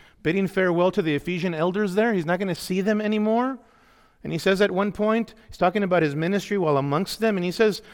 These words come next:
"I did not cease, brothers, to admonish,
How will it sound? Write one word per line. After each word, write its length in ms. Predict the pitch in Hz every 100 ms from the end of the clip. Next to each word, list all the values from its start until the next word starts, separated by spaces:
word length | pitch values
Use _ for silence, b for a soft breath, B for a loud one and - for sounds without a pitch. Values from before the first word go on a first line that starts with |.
| B
"I 80 | 196
did 140 | 254
not 200 | 254 240
cease, 380 | - 214 269 - - - b -
brothers, 360 | 156 208 240
to 140 | - 185
admonish, 840 | 175 180 185 226 262 285 -